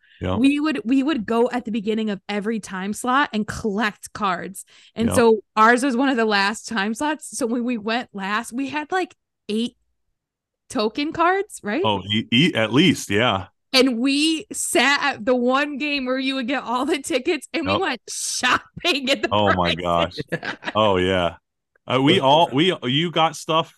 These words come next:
Speaker 1: for your nieces. I got stuff for all my girls. Dude,
Speaker 2: Yeah.
Speaker 1: we bought so much stuff in
Speaker 3: That's
Speaker 2: We
Speaker 1: there.
Speaker 2: had
Speaker 3: so funny.
Speaker 2: so many tickets because
Speaker 1: Yeah.
Speaker 2: we, we, the one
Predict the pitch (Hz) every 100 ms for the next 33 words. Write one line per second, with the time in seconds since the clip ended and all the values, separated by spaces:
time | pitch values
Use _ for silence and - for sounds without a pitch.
0 | _ 131 123 139 135 131 127 123 120 117
1 | 117 147 160 156 156 139 123 135 139 135
2 | - 139 - 117 - 123 127 127 123 113
3 | 123 123 123 120 117 - 120 120 117 131
4 | 139 127 117 - - 117 107 120 143 147
5 | - 101 123 120 127 131 294 330 233 -
6 | - - 240 240 240 226 - 254 175 -
7 | - 220 233 262 190 240 262 - 254 233
8 | 220 269 285